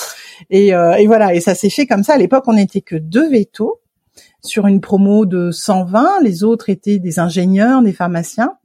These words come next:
Et, euh, et j'y allais, ouais, pour, euh, pour me reposer, pour me retrouver, pour savoir ce que je voulais faire. Euh, et pour moi, hein, au bout de cette période, alors c'était dix-huit mois, t'avais douze mois de cours et six mois de stage. Pour moi, dix-huit mois, je revenais à la pratique, quoi.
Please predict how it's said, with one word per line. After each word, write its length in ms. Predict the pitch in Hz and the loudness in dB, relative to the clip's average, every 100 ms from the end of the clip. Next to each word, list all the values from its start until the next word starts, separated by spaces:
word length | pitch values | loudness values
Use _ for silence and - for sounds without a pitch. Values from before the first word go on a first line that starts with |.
| _ _ _ _ - | _ _ _ _ -2
Et, 200 | 196 196 | 2 2
euh, 340 | 175 170 180 | 0 -4 -4
et 100 | 185 | -2
j'y 240 | 156 147 160 | -4 -2 0
allais, 260 | 190 247 | 2 4
ouais, 220 | 202 226 | 4 2
pour, 360 | 233 - 190 170 | 0 -4 -6 -4
euh, 220 | 165 160 160 - - - - - | -4 -4 -8 -16 -20 -20 -14 -2
pour 160 | 196 | 2
me 80 | 202 | 2
reposer, 680 | 180 - 185 165 208 247 269 | 0 0 0 2 2 2 0
pour 180 | - 196 | -2 -2
me 100 | 180 | -2
retrouver, 800 | - - 185 175 202 240 262 247 | -6 -10 -6 -2 2 2 2 0
pour 320 | - 190 - | -4 -14 -4
savoir 260 | 196 185 | -2 -2
ce 80 | - | -4
que 80 | 214 | -6
je 140 | 170 | -4
voulais 340 | 185 165 170 165 | -6 -4 -2 -4
faire. 540 | - 214 233 262 220 | 0 2 4 2 0
Euh, 320 | 180 175 160 | 0 0 0
et 160 | 175 196 | -2 -4
pour 160 | 170 180 | -2 0
moi, 200 | 254 220 | 2 0
hein, 200 | 180 180 | -2 -6
au 140 | 185 | -6
bout 260 | 175 175 190 | -6 -6 -8
de 60 | |
cette 180 | - 143 | -10 -10
période, 400 | 170 165 180 190 | -6 -4 -2 0
alors 160 | 185 170 - - - | 0 -2 -10 -20 -10
c'était 260 | 233 247 | -6 -2
dix-huit 380 | 214 254 247 262 | -2 0 0 2
mois, 260 | 254 202 196 | 4 4 2
t'avais 240 | 185 170 | 0 -2
douze 280 | 170 196 190 | -4 -2 0
mois 200 | 202 196 | 2 0
de 80 | 185 | -2
cours 460 | - - 233 254 | -6 -4 0 2
et 80 | 208 | 0
six 180 | 202 - | 0 0
mois 160 | 202 185 | 0 0
de 100 | 175 | -4
stage. 480 | - 202 294 294 190 165 170 | -2 0 2 0 -2 -4 -6
Pour 140 | - 156 | -14 -10
moi, 240 | 180 208 - _ _ | -4 -4 -6 _ _
dix-huit 280 | 151 147 147 | -18 -16 -10
mois, 160 | 220 | -8
je 100 | 214 | -8
revenais 280 | - 151 175 | -10 -14 -10
à 40 | 165 | -10
la 140 | 156 | -12
pratique, 480 | - 180 - - _ | -14 -16 -16 -20 _
quoi. 180 | - | -20